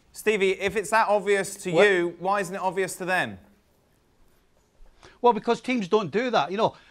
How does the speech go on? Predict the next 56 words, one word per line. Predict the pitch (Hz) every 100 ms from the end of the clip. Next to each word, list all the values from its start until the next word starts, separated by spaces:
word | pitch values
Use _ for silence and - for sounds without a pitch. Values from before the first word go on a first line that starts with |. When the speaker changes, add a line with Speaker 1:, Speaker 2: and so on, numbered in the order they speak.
| - -
Speaker 2:
I, | 220 233
I | 208 233
hear | 208 233
people | - 226 196
talking | 165 196 175 180
all | 170
the | 160
time | 139 175
about, | 156 127
"Oh, | 165 190
the | 147
game's | 226 254 180
moved | 135 160 139 120
on." | 151 131 101
Well, | 160 185
I |
tell | -
you | 277 190
what, | 202 - - _ _ - _ -
the | 143
game | 254 262
may | 240
have | 196
moved | 180 190 165
on | 175
in | 135
certain | - 175 143
areas, | 156 190 120 113 -
but | 160
it's | 165 226
also | 226 190
gone | 143 160 127
backwards | 147 180 - 127
in | 127 147
others, | 175 123 95 - _ _ _ _
and | 147 143
that's | 220 165
one | 156 175
of | 151
them. | 113 85 _ _ _
You | 196
know, | 165
teams | - 247 180
don't | 226
know | 165
how | 165
to | 160 147
defend | 135 151 147 -
properly | 151 135 147
anymore. | 143 147 147 143 135 - _ _ _ _
You | 165 160
know, | 151 139
uh, | - 160 151 - -
listen, | 170 170 208
I | 226
joined, | 202 190